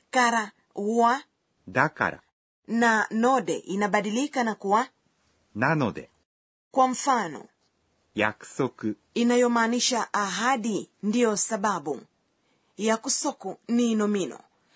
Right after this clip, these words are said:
Speaker 1: Kwa hiyo, ikiwa unatumia kara, unasema
Speaker 2: Yakusoku dakara.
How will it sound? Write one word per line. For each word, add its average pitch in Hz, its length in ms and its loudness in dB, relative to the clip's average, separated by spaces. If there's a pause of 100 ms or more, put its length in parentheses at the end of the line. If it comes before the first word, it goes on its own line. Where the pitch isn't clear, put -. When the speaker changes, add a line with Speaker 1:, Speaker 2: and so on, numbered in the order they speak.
(140)
Speaker 1:
Kwa 233 120 4
hiyo, 269 360 0
ikiwa 254 400 0
unatumia 220 680 -2 (280)
kara, 208 440 0 (360)
unasema 254 680 0 (640)
Speaker 2:
Yakusoku 147 680 0
dakara. 123 380 -2